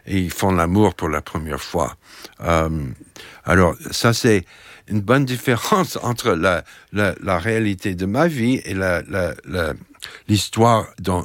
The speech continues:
dans le livre. Mais, euh, je, je n'aurais pu écrire sur cette, ce, cet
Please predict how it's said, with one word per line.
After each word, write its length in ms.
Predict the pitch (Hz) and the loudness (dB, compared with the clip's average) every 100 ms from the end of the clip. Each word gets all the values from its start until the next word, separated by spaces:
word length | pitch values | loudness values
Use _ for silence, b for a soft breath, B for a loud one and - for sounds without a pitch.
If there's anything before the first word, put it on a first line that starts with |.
| - | -4
dans 240 | 92 82 | -4 -2
le 120 | 85 | -2
livre. 500 | 101 139 135 90 65 B B B B - | 0 4 4 2 -4 B B B B 2
Mais, 380 | 117 113 95 b b b _ _ - | 4 6 4 b b b _ _ -4
euh, 160 | 107 92 | -2 -2
je, 240 | - - 113 - | -2 -2 -2 -2
je 180 | 95 95 | -4 0
n'aurais 220 | 113 104 | 0 0
pu 300 | - 147 120 - | 0 0 0 -2
écrire 680 | 107 - - 165 170 73 - - | -4 -2 2 4 4 4 -4 -10
sur 360 | - - 107 87 | -6 -2 -2 -2
cette, 340 | - 101 87 _ _ | 0 0 -2 _ _
ce, 240 | - - - - | -8 -4 -4 -4
cet 420 | - - 90 71 | -8 -2 -2 -2